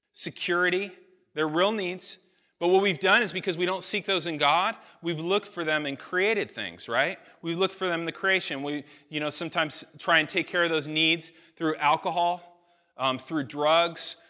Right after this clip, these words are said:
um, through entertainment. I mean, we have very entertainment, I'm not against entertainment. Um, I love to be entertained. Um, but we have a very entertainment-centered culture. Um, sometimes we numb it that way. Sometimes it's with sports. You know I have no sports gene. I'm not condemning sports. I don't know anything about it.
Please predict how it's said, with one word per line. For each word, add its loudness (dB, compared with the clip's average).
um, 2
through -4
entertainment. 2
I -14
mean, -2
we 4
have 6
very 4
entertainment, 0
I'm -4
not 0
against -6
entertainment. -8
Um, 4
I 2
love 2
to -4
be -4
entertained. -8
Um, 6
but 6
we 4
have 8
a 4
very 4
entertainment-centered 0
culture. -4
Um, 4
sometimes 0
we -6
numb 2
it -4
that 6
way. 4
Sometimes -2
it's -10
with -4
sports. -2
You -4
know -2
I 4
have 2
no -6
sports -6
gene. -6
I'm -4
not -6
condemning -2
sports. -4
I 0
don't -4
know -6
anything -6
about -6
it. -20